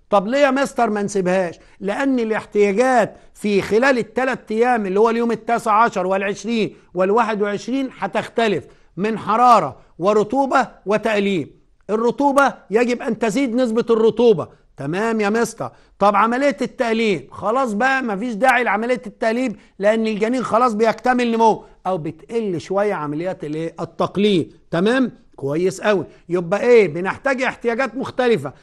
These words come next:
من حرارة، من رطوبة، من تهوية، فبالتالي يتم نقل البيض في اليوم الكام؟ اليوم التاسع عشر،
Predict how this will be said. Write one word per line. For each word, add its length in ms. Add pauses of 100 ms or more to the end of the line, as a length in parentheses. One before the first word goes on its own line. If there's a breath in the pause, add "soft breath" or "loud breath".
(120)
من 200
حرارة، 560
من 140
رطوبة، 540
من 200
تهوية، 540 (220 loud breath)
فبالتالي 580
يتم 440
نقل 360
البيض 420 (220 loud breath)
في 100
اليوم 260
الكام؟ 500
اليوم 320
التاسع 580
عشر، 400